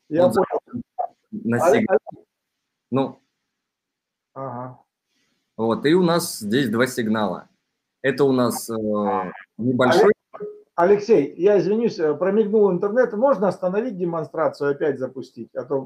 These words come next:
Speaker 1: промигнул интернет, не видно щас.
Speaker 2: Мгм. Щас.
Speaker 1: И я как раз, э, тут уже вопросы люди пишут, и я как раз поспрашиваю вас.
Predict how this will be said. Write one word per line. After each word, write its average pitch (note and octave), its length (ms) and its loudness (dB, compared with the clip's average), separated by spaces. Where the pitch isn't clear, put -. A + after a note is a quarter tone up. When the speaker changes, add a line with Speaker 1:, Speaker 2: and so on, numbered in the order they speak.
Speaker 1:
промигнул D#3 500 0
интернет, D3 440 -2
не C3 120 -8
видно G#2+ 280 -12
щас. - 300 -20
Speaker 2:
Мгм. A#2 460 -6
Щас. F#2+ 400 -16
Speaker 1:
И D3 80 0
я D#3+ 160 4
как D#3 160 -2
раз, C#3+ 260 2
э, - 40 -12
тут C3 340 -4
уже B2+ 280 2
вопросы F#3+ 420 0
люди E3+ 240 2
пишут, C#3 340 -8
и A#2+ 60 -4
я F#3 160 2
как E3+ 120 0
раз - 340 -2
поспрашиваю B2 800 -6
вас. - 220 -8